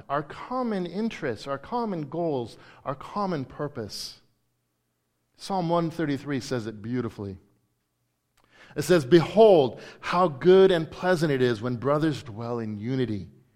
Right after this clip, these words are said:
It is like precious oil on the head, running down on the beard, on the beard of Aaron, running down on the collar of his robes. It is like the dew of Hermon, which falls of the,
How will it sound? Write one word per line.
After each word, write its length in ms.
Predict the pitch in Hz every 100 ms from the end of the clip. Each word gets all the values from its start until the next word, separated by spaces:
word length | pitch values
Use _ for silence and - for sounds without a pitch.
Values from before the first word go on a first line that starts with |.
| _ - -
It 120 | 165
is 160 | 175 147
like 260 | 165 147
precious 480 | - 185 185 180 - -
oil 420 | 156 160 135 110 - -
on 200 | 147 151
the 80 | 143
head, 340 | 127 156 139 117
running 380 | 123 175 180
down 300 | 156 165 160 156
on 100 | 135
the 100 | 127
beard, 540 | 104 147 135 110 - - -
on 120 | 143
the 100 | 143
beard 360 | 117 170 180 165
of 260 | 139 - -
Aaron, 340 | 180 175 139
running 300 | 120 156 180
down 280 | 151 160 165
on 120 | 160
the 80 | 135
collar 420 | 127 - 180 180
of 100 | 165
his 200 | 117 123
robes. 600 | 107 135 147 123 104 - - - - -
It 120 | 170
is 180 | 160 147
like 180 | 160
the 120 | 143 131
dew 460 | 113 156 196 208
of 200 | 202 143
Hermon, 540 | - - 175 143 107 101 - -
which 160 | 131 127
falls 480 | - 175 175 185 143
of 160 | 143
the, 160 | 127